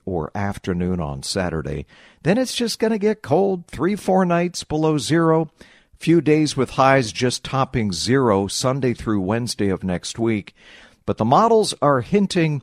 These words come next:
at not only twenties, but a few thirties above zero the last week of January. So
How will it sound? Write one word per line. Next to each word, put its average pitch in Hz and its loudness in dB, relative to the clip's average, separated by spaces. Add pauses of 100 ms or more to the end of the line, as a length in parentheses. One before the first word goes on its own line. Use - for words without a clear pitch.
(380)
at 123 0
not 170 2
only 165 0
twenties, 160 -2
but 123 -2
a 120 0
few 131 0
thirties 123 -2 (100)
above 208 2
zero 98 0 (400)
the 92 -4
last 143 -2 (240)
week 123 -4 (240)
of 95 -8
January. 87 -2
So 101 2